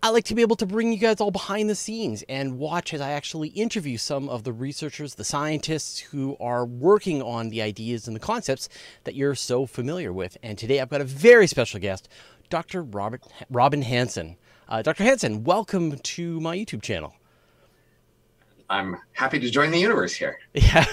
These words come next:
Speaker 1: right on. Um, so, uh, the question I always ask people is, is like, "Who are you? What do you do?"
Speaker 2: I'm a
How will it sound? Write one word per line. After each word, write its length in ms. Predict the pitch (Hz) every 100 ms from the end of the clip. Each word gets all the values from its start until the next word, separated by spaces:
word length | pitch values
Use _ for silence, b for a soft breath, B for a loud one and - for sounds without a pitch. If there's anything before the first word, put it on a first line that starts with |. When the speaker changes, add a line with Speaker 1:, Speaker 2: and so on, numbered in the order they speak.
| 180 160 175
Speaker 1:
right 140 | 208
on. 260 | 262 190 107 B 180 -
Um, 240 | 170 175 B B -
so, 240 | 330 320
uh, 100 | 285
the 100 | 285
question 280 | 294 277 277
I 20 |
always 160 | 220 175
ask 180 | 151
people 280 | 156 139 196
is, 100 | 202
is 180 | - 214
like, 120 | 269
"Who 160 | - 359
are 100 | 339
you? 140 | 143
What 120 | 135
do 60 | 214
you 80 | 226
do?" 220 | 240 127 - _ _ _ _ _ _ _ _ _ _ _ _ _ _ _
Speaker 2:
I'm 140 | 101 101
a 260 | 95 95